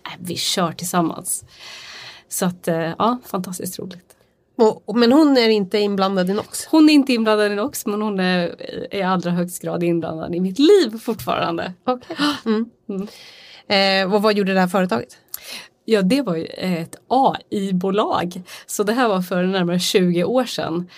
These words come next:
Speaker 1: Så byggde vi en programvara som skulle automatisera systemutvecklingsprocessen med intelligenta agenter. Så det var verkligen bleeding edge technology.
Speaker 2: Okej.
Speaker 1: Eh, ja, helt galet, men väldigt, väldigt roligt.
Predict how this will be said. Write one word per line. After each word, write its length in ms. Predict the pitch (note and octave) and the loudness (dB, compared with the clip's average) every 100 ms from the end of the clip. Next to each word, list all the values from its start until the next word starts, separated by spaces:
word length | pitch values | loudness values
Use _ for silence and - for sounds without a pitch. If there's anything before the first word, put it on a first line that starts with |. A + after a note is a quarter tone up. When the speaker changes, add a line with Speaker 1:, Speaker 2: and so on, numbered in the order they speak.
| - _ | -20 _
Speaker 1:
Så 420 | - G3 F3 E3+ | -6 0 2 2
byggde 400 | F3+ F#3+ F3+ E3 | 2 0 0 -2
vi 280 | F3 E3+ E3 - | -4 -4 -4 -6
en 320 | E3+ E3 E3+ | -6 -6 -4
programvara 800 | F#3+ F#3 F3 E3+ G#3 E3 D#3 F3 | -2 0 0 -2 -2 -4 -4 -6
som 160 | F#3 | -6
skulle 320 | F3+ E3+ E3 - | -6 -6 -4 -2
automatisera 880 | F3 E3+ F3 F3+ F#3+ G3 E3+ D#3 | -2 -4 -6 -6 -6 -6 -4 -6
systemutvecklingsprocessen 1300 | E3+ F#3 F3+ E3 D#3 - E3 E3 D3+ - F3+ - - D#3 | -6 -8 -6 -4 -6 -8 -8 -8 -8 -10 -10 -6 -4 -4
med 80 | D#3 | -2
intelligenta 560 | D#3+ E3 D3+ D#3 D3+ | -4 -4 -4 -6 -6
agenter. 540 | D#3+ G3 F#3+ F3+ - - - - | -4 -4 -4 -6 -10 -12 -18 -16
Så 120 | - B3+ | -2 0
det 80 | |
var 240 | A3 F#3 F3+ | 2 2 2
verkligen 600 | A3+ F3+ F3+ A#3+ G3 E3 | 2 0 0 0 0 2
bleeding 560 | G#3 B3+ A3+ F3+ E3+ | 2 2 2 0 0
edge 340 | - F3 E3+ - | 0 -2 -2 -8
technology. 720 | F3 G#3+ G3+ F3+ - D#3 F3+ - - F#3 | -6 -2 -2 -2 -6 -8 -10 -12 -20 -20
Speaker 2:
Okej. 300 | - - F3 | -14 -6 -4
Speaker 1:
Eh, 380 | E3 D#3+ D#3+ F3+ _ _ _ _ - | -4 -6 -8 -10 _ _ _ _ -14
ja, 80 | - - | -10 -6
helt 240 | A3+ G3 F#3+ | -4 -4 -2
galet, 380 | F#3 F3 F#3+ G3+ | -2 -2 -4 -4
men 160 | F#3+ | 0
väldigt, 280 | F#3 F3 F3+ | 0 -2 -4
väldigt 180 | F3 F3 | -8 -8
roligt. 300 | F3 F#3 | -10 -12